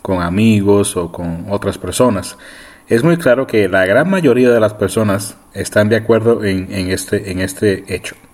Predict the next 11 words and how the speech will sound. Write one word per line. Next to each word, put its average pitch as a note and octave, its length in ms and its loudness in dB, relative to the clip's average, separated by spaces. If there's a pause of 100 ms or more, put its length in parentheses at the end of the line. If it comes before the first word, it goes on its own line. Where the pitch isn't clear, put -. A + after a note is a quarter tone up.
(760)
que G2+ 260 -2
el F#2+ 160 -4
caer G2+ 320 2
en C#3+ 140 2
las C#3+ 180 0
deudas D3 600 0
y G#2+ 140 -4
quedarse G#2 500 -2
en A#2+ 80 2
las G#2 200 2
deudas G#2 480 -2